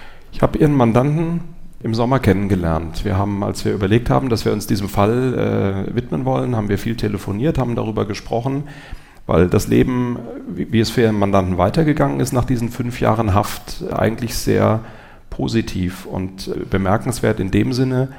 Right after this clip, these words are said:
gelaufen ist, dass man wohl sagen kann, da hat das Urteil etwas bewirkt, da hat die Haft etwas bewirkt. Und ich möchte erzählen, dass wir viel darüber diskutiert haben. Ich habe Ihren, Ihren Mandanten als sehr offen erlebt. Wir haben auch darüber gesprochen, ob er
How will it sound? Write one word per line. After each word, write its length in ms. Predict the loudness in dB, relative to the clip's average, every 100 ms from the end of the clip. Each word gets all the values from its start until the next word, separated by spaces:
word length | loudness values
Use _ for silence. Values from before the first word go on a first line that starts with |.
| -18 -20 -6
gelaufen 600 | -2 2 2 2 2 0
ist, 160 | 0 0
dass 140 | 0
man 200 | 0 0
wohl 140 | 0
sagen 380 | 2 2 2 0
kann, 540 | -2 -2 0 -2 -2 -2
da 140 | 0
hat 180 | 0 0
das 140 | -4 -2
Urteil 320 | -4 -2 -2
etwas 320 | -2 -2 -4
bewirkt, 400 | -4 -2 -2 -2
da 100 | -2
hat 140 | 0
die 100 | 0
Haft 240 | -2 -2 -6
etwas 320 | -8 -8 -10
bewirkt. 480 | -6 -6 -6 -8 -12 -18 -18 -20 -18 -20 -20 -12 -4
Und 60 |
ich 100 | 2
möchte 220 | 2 2
erzählen, 440 | 0 6 8 8 8
dass 420 | 4 0 -6 -2
wir 120 | 0
viel 180 | 2 2
darüber 280 | 4 4 4
diskutiert 580 | 2 -2 -4 0 2 4
haben. 260 | 4 4
Ich 120 | 2
habe 140 | 0 2
Ihren, 160 | 2
Ihren 280 | 4 2 2
Mandanten 540 | 0 -2 0 -2 -2 0
als 340 | -2 -2 -8
sehr 260 | -2 0 0
offen 280 | -2 -2
erlebt. 440 | -2 2 2 2 -2
Wir 60 |
haben 140 | -2 -2
auch 100 | -6
darüber 300 | -4 -2 -2
gesprochen, 440 | -4 -4 -4 -4
ob 180 | -6 0
er 240 | 4 4